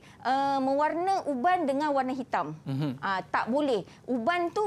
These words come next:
Speaker 1: ada, memang ada arahan khas ya. Eh, dari, ada dalil khas daripada hadis Nabi melarang untuk mewarnakan uban terutama dengan warna hitam.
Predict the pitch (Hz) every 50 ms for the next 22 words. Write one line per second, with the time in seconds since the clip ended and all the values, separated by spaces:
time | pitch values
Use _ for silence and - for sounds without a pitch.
0 | 403 - - - 269 247 285 285 285 302 311 294 - 302 285 - 208 277 285 277
1 | 320 339 285 302 285 294 262 208 202 - 320 523 640 - - - - - 226 233
2 | 233 247 254 233 - - 202 226 240 233 208 202 226 220 233 262 247 233 262 269
3 | 302 311 330 - 330 359 480 - 294 254 240 262 247 247 233 240 262 247 240 220
4 | 262 - 240 226 240 392 - - - - - - - - 233 254 262 254 269 285
5 | 320 302 262 - 226 240 - 302 220 240 240 233 247 233 240 254 254 - 311 269
6 | - - 233 202 190 208 196 196 208 - 208 - 226 269 302 262 240 233 220 208
7 | 226 214 202 - - - - 180 151 175 196